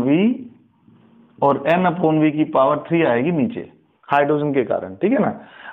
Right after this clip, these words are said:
अब दो power से तो दो power कैंसिल हो जाएगी, तो यहां मेरा value आ जाएगी N upon V की power two या V upon N की पावर टू ऊपर जाएगा तो। तो ये केसीएस को याद रखिएगा आप लोग, ठीक है।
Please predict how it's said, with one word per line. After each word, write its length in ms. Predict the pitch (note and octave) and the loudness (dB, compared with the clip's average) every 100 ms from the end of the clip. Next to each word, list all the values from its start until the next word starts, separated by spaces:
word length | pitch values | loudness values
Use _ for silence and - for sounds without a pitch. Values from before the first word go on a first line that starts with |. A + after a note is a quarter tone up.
| - | -2
अब 200 | D#3 C3+ | -2 0
दो 200 | F3+ A3 A3 | 2 2 4
power 300 | G3+ G#3 G3+ | 2 2 -2
से 140 | G#3 | -2
तो 100 | G3+ | -2
दो 180 | F3+ F#3+ | 0 0
power 260 | F3+ F3+ E3+ | 2 0 -2
कैंसिल 300 | D#3+ D3 F3+ | -6 -6 -4
हो 120 | E3 | -2
जाएगी, 360 | D3 C#3 C3 B2+ B2+ B2+ _ _ _ _ _ _ - _ _ | -2 -2 -2 -6 -12 -20 _ _ _ _ _ _ -20 _ _
तो 100 | D3 | 2
यहां 300 | C#3+ C#3+ E3+ | 4 4 2
मेरा 200 | F3 F3+ | 2 2
value 300 | E3 C#3+ C#3+ | 2 2 2
आ 100 | C#3 | 2
जाएगी 460 | B2+ C3+ C#3 D#3+ E3 D3+ | 2 2 2 0 0 0
N 220 | E3 E3+ | 2 0
upon 320 | E3 D3+ C#3+ | 0 0 2
V 140 | C3+ C3 | 0 0
की 80 | B2 | -2
power 340 | A2+ A2 C3+ - | -2 -2 -4 -6
two 120 | - - _ _ _ _ _ _ _ _ _ _ - | -10 -14 _ _ _ _ _ _ _ _ _ _ -2
या 140 | C3 C3+ | 2 2
V 200 | D#3+ F#3 | 2 2
upon 280 | E3 E3 D#3 | 2 -2 -2
N 140 | D3 | -4
की 60 | C#3 | -2
पावर 260 | D3+ A#2+ - - | -2 -2 -4 -6
टू 160 | A#2 A2 | -6 -4
ऊपर 240 | B2 C3 | -2 2
जाएगा 280 | A#2 G2+ F#2 | 2 2 -2
तो। 180 | F2+ E2+ _ - - | -8 -16 _ -20 -6
तो 80 | B2+ | -2
ये 140 | D3 F3+ | 0 0
केसीएस 500 | E3 E3 D#3+ F#3 - | 2 0 0 -2 0
को 120 | E3+ | 2
याद 260 | C#3+ B2 G#2+ | 2 2 0
रखिएगा 380 | - F#2 - | -8 -12 -12
आप 120 | - - | -14 -16
लोग, 180 | D2+ - | -20 -12
ठीक 160 | D#3 | -6
है। 100 | F#3 | -4